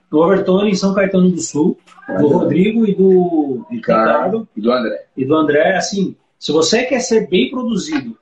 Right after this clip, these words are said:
Speaker 1: e quer ter uma excelência no áudio,
Speaker 2: Ah.
Speaker 1: cara, busque isso. E no, nesse estúdio eles têm. Inclusive, eles fazem aquele Dolby Atmos, que é uma nova tecnologia que tá, talvez você não conheça, mas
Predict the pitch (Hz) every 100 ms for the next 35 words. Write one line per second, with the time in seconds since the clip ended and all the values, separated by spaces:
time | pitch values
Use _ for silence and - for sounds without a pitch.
0 | _ _ 131 175 175 196 196 208 - 226
1 | 190 196 185 180 151 151 190 151 131 _
2 | _ _ _ - 160 147 113 120 196 202
3 | 226 220 - - _ _ _ - 180 165
4 | 185 190 196 214 208 220 233 233 214 226
5 | 240 - 202 - - _ - 196 233 160
6 | 208 285 220 - - _ - - - 190
7 | 190 196 196 180 202 190 160 196 - 151
8 | 131 - 156 160 156 160 165 160 165 170
9 | 165 151 156 - 156 151 135 147 - 147
10 | 143 - - _ - - - - - 156
11 | 185 202 220 226 240 202 - 160 170